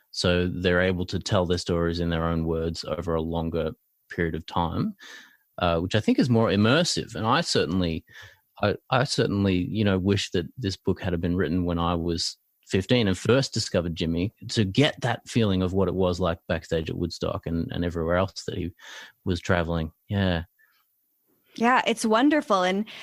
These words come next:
Speaker 2: what's cool about it is you can pick it up, you can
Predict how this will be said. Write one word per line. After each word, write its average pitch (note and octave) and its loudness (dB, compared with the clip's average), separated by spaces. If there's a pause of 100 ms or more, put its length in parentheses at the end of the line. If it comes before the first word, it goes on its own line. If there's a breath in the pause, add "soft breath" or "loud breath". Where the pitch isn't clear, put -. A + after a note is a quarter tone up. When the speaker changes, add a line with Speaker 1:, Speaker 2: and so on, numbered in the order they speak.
(140 loud breath)
Speaker 2:
what's B3 2
cool G4 2
about F3+ 4
it F#3 2
is G3+ 0
you C4 2
can E4+ 4 (220)
pick G#3+ 0
it G4+ 4
up, G#3 4 (320)
you A3 0
can G3+ 0